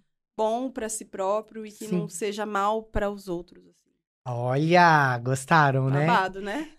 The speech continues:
Speaker 2: Gente, ca-, eu, eu amei demais, amei demais, Sami,
Speaker 1: Ah.
Speaker 2: foi maravilhoso, amei conhecer essa história, acredito que o público vai amar. É, deixa seu Instagram pra todo mundo também conhecer.
Speaker 1: Meu Instagram é arroba Samira Carvalho.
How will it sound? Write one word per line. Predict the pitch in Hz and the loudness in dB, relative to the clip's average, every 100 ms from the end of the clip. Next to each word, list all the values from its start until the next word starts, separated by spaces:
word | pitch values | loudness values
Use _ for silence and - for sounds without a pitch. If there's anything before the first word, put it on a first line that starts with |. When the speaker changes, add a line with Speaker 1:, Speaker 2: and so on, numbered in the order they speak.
| - | -4
Speaker 2:
Gente, | 175 196 190 180 190 | 4 6 6 4 2
ca-, | 202 202 | 0 4
eu, | 208 208 | 6 6
eu | 190 | 6
amei | 196 220 214 214 202 196 | 6 4 6 8 8 8
demais, | 185 214 214 208 202 202 196 | 2 4 6 8 8 6 6
amei | 196 196 | 4 4
demais, | 185 202 202 190 185 190 185 | 2 2 2 2 2 2 2
Sami, | 185 180 185 185 185 | 4 4 6 4 2
Speaker 1:
Ah. | 180 | 2
Speaker 2:
foi | 185 | 2
maravilhoso, | 175 175 160 208 180 175 170 | 2 2 2 2 2 2 0
amei | 165 165 | 0 -2
conhecer | 165 165 170 | -2 -2 -4
essa | - | -4
história, | 156 - 160 139 135 139 147 156 160 _ - | -8 -6 -2 0 0 2 2 0 -2 _ -10
acredito | 147 143 135 135 | -8 -4 -4 -4
que | - | -6
o | |
público | 147 151 135 135 143 | -2 -2 -2 -4 0
vai | 147 156 | 4 6
amar. | 185 196 170 160 180 - _ - 220 - - | 6 6 6 4 0 -10 _ -18 -18 -18 -6
É, | 202 175 170 | 4 8 8
deixa | 160 170 175 202 | 6 4 6 6
seu | 190 | 6
Instagram | 170 175 147 143 143 | 6 4 2 2 2
pra | 143 | 0
todo | 135 135 | 0 0
mundo | 143 135 135 | 2 0 0
também | 139 127 | -2 -2
conhecer. | 120 143 131 131 139 123 123 202 | -2 0 0 0 0 2 2 2
Speaker 1:
Meu | 214 | 0
Instagram | 214 - 214 208 208 | -6 -4 -4 -2 -2
é | 226 202 | 0 0
arroba | 185 185 185 196 233 | -2 -4 -2 -2 -2
Samira | - 226 214 202 | -2 -2 -4 -4
Carvalho. | 196 190 180 160 151 170 294 | -4 -6 -6 -6 -6 -8 -10